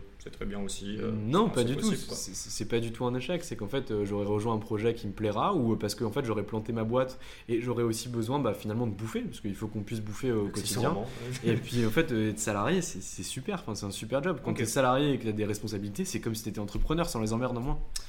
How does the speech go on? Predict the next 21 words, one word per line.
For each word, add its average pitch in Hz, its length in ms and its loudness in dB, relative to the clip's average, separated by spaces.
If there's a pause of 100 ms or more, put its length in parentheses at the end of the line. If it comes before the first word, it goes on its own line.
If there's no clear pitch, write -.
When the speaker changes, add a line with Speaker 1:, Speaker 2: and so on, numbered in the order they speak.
(140)
Speaker 1:
Je - 80 -10
suis 135 100 -4
salarié, 139 460 8
hein, 107 260 0
donc, 101 220 -6
euh, 113 100 2
Speaker 2:
Ouais, 170 140 4
Speaker 1:
oui. 123 60 6
Speaker 2:
mais 95 60 2
carrément. 151 280 4 (100)
Speaker 1:
<laughs> 104 120 0
Speaker 2:
Mais 170 260 6
moi, 135 100 8
je 127 60 2
trouve - 120 8
que - 40 6
c'est - 80 2
un 98 60 4
super 127 260 0
job. 135 100 -2
Enfin, 104 160 -2